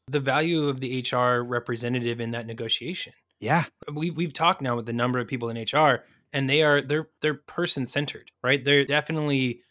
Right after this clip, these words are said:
Speaker 1: on the side of the employee and want to make sure that the negotiation fits you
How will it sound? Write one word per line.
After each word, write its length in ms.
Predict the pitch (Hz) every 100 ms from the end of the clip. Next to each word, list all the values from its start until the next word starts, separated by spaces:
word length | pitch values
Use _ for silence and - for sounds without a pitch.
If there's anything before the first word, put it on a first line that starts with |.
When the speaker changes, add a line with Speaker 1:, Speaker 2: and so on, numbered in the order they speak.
| _ _
Speaker 1:
on 200 | 135 143
the 80 | 139
side 360 | - 127 127 123
of 100 | 120
the 140 | 120
employee 960 | 117 110 - 123 117 127 147 120 104 - _ 147
and 320 | 131 123 123
want 320 | 139 160 -
to 360 | - 135 127 120
make 160 | 123
sure 160 | - 127
that 100 | 120
the 60 | 123
negotiation 640 | 123 127 - 123 123 110
fits 480 | - 185 - - 135
you 340 | 127 120